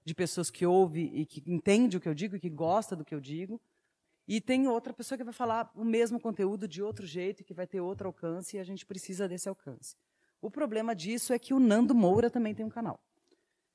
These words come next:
O problema é esse, o problema é que, e eles, eles têm bastante alcance, né? E o Olavo de Carvalho tem um canal.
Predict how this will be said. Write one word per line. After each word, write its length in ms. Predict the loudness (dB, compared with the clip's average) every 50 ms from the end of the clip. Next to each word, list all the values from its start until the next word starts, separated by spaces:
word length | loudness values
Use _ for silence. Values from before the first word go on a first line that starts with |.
| _ _ _ _ _ _ _ _ _ _ _ _ _ _ _ _ _
O 180 | _ -20 -20 -20
problema 560 | -16 -10 -8 -8 -6 -4 -4 -2 -2 -4 -4 -4
é 160 | -2 0 0
esse, 380 | 0 0 -2 -4 -8 -12 -12 -14
o 60 | -16
problema 420 | _ -12 -12 -10 -8 -6 -4 -4 -4
é 40 | -4
que, 360 | -6 -6 -6 -4 -4 -4 -6 _ _ _ _ _ _ -6
e 140 | 0 2 4
eles, 460 | 4 4 4 2 0 -2 -6 -8 -12 _ _ _ _ _ _ _ _ _ _ _ _ _ _ _ _
eles 240 | -8 -6 -6 -6 -4
têm 120 | -4 -2 0
bastante 440 | 0 -2 -2 0 -2 -2 -2 -2
alcance, 500 | -6 -10 -10 -14 -14 -14 -14 -16 -16 -18 _ _ _ _ _ _ _ -8
né? 280 | -4 -2 -2 0 -2 -2
E 40 |
o 60 | -4 -4
Olavo 320 | -4 -2 -2 -2 -2 -4
de 80 | -8 -8
Carvalho 580 | -10 -10 -8 -6 -2 0 0 0 0 -2 -6
tem 120 | -6 -8 -8
um 60 | -8
canal. 360 | -8 -10 -12 -12 -12 -14 _